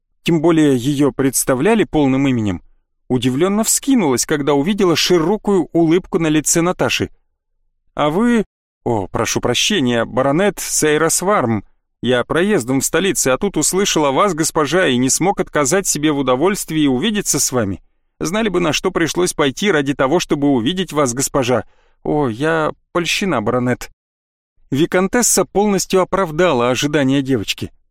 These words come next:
Развернувшись, она оступилась и чуть ли не упала на руки баронета. Тот вынужден был подхватить девушку. «Ах, спасибо! Ох, простите, я просто так устала сегодня!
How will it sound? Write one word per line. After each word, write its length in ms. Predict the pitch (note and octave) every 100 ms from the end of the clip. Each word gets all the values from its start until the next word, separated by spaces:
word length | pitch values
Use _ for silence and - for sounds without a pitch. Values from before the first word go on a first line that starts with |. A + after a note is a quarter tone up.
| _ -
Развернувшись, 880 | B2+ D#3 B2+ D3+ F#3 A#3+ - D#3+ E3
она 220 | F3 E3+
оступилась 680 | - - D3 A3+ B3 F3+ G#3
и 80 |
чуть 300 | E3+ - A#3+
ли 120 | G3+ G3+
не 160 | F#3+
упала 480 | F#3 D#3 - G3+ G#3
на 180 | F#3 D#3+
руки 220 | D#3+ F3
баронета. 540 | D#3+ F#3 E3+ C3 G2 - _ _ _ _
Тот 240 | - F3 G3+
вынужден 540 | F3 F#3 F3+ D#3 F#3
был 140 | E3 F#3+
подхватить 600 | G3+ - G#3+ G3+ E3+ B2+
девушку. 500 | D3 C#3 - C#3+ - _ _ _ _ _ _
«Ах, 240 | G#3 -
спасибо! 580 | - - A#3 - F#3 F3 - _ _
Ох, 220 | D#3+ -
простите, 520 | F#3+ G3 - G3 -
я 120 | D#3+ E3+
просто 320 | F#3+ - -
так 200 | F#3+ -
устала 440 | F3 - A#3 F#3+
сегодня! 520 | - D#3+ D#3 C#3 C#3